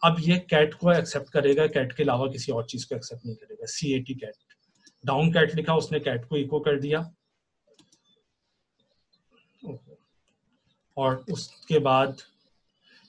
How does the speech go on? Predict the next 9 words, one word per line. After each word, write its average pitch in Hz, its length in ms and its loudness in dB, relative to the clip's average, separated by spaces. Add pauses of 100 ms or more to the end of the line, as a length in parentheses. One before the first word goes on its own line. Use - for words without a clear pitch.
(100)
एक 160 220 -2
मसला 147 340 0
इसमें 139 340 -4
बड़ा 120 160 -4
होता 123 420 -10
है 143 120 -8
इसका, - 300 -10 (1600)
कोई 135 80 -8
सिंपल, 123 340 -6